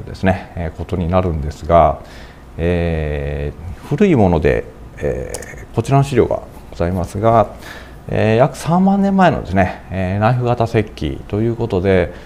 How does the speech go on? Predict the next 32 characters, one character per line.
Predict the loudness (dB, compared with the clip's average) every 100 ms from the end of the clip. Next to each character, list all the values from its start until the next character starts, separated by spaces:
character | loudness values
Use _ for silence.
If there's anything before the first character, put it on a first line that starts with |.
| -18 -20 -16 -4
え | 0 2 2 0 0 -2 -2 -4 -4 0
ー、 |
宮 | 2 4
古 | 4
町 | 2 2
で | -2
は | -2
取 | 0 2
れ |
な | 4 2
い | 0
で | -6
す | 0
ね、 | 0 0 -14 -8
え | -4 -2 -2
ー、 | -2
石 | 0
材 | 2 4 4
を | 2
利 | 2
用 | 0
し | 0
た | 2 4 2
切 | 0 2
り |
出 | 2 2
し | -2
型 | 0 0
の | 4
ナ | 4
イ | 2
フ | -2 -8 -8